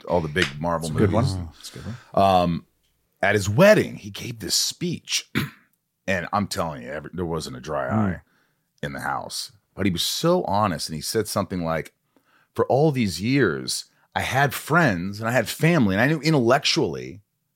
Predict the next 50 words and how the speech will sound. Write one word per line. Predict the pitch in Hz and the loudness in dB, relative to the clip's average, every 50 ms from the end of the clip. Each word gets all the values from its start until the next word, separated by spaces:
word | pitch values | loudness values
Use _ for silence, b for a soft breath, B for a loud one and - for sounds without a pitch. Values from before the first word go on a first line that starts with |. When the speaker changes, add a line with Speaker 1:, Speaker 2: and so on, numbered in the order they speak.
| _ _ - | _ _ -4
Speaker 1:
that | - 101 - | -4 0 2
they | 104 87 | 0 0
loved | 78 78 90 127 147 135 107 | 2 4 4 4 4 4 2
me, | 98 90 92 107 123 127 110 | 2 2 2 -2 -4 -6 -4
Speaker 2:
Mm. | 92 95 95 90 82 78 - _ _ _ _ _ _ _ _ _ _ _ _ _ - | -4 -2 -2 -2 -6 -8 -12 _ _ _ _ _ _ _ _ _ _ _ _ _ 0
Speaker 1:
but | 117 117 113 | 2 4 4
I | 113 110 | 2 2
didn't | 92 117 110 104 90 - | 2 0 0 0 0 -2
feel | - - - - - - - - - - 151 165 170 131 92 | -6 -12 -12 -14 -14 -16 -18 -12 -2 2 6 6 6 6 4
it. | - - _ _ _ - - | -2 -10 _ _ _ -8 -6
I | 98 | -6
didn't, | 92 87 131 123 120 101 - - - b b b b b b b | -2 0 2 2 2 0 -2 -8 -12 b b b b b b b
I | 117 123 123 | 0 2 4
knew | 127 127 135 151 185 226 277 262 165 101 | 6 8 10 10 12 12 12 10 8 6
it | - - - _ | 4 0 -8 _
'cause | - - 117 127 | -12 -8 -4 -2
I | 123 | -2
was | 120 - | -2 0
smart | - 135 147 156 151 | -2 2 4 4 4
enough | 151 147 127 - | 4 2 2 0
to | - 131 | 0 2
know, | 139 170 220 233 175 - | 6 8 8 8 8 6
of | - - | 4 -4
course | - - 208 233 233 - - | 0 6 6 6 6 6 2
they | 127 120 120 | 2 2 4
love | 117 143 175 196 160 | 4 6 6 4 4
me, | 117 101 87 | 2 -4 -4
but | 80 - - - - - | -6 -10 -12 -12 -12 -12
there | - 107 107 | -8 -6 -6
was | 104 - - 151 | -6 -6 -6 -6
s-, | - - | -6 -2
something | - 156 127 - 135 123 117 b b b b b b b | -2 -2 0 0 0 -2 -2 b b b b b b b
about | 98 90 117 104 95 | -4 0 2 2 4
not | 120 120 113 104 101 - | 4 2 2 2 0 -2
feeling | - - - 151 170 190 156 117 98 98 | -8 -6 0 4 6 6 6 6 4 -2
it." | 95 - _ _ _ _ _ _ _ _ _ _ _ _ _ - | -10 -16 _ _ _ _ _ _ _ _ _ _ _ _ _ -2
And | 113 113 110 110 | 0 2 4 6
then | 113 110 | 4 4
he | 110 107 | 4 2
met | 101 104 95 | 2 2 2
his | 87 82 - | 0 0 4
wife, | 110 147 151 143 120 98 - - | 6 6 6 6 4 2 -6 -10
and | - 104 | -8 -6
then | 101 98 92 90 | -6 -4 -4 -4
everything | 92 92 95 85 87 85 | -6 -6 -4 -4 -2 -2
started | - - 98 82 78 76 | -2 -2 -2 -4 -4 -10
to | 69 | -8
change, | - - - 120 104 101 95 80 73 | -6 -4 -2 0 0 0 -2 -2 -4
and | 80 80 76 | -8 -8 -10
he | 82 71 | -10 -16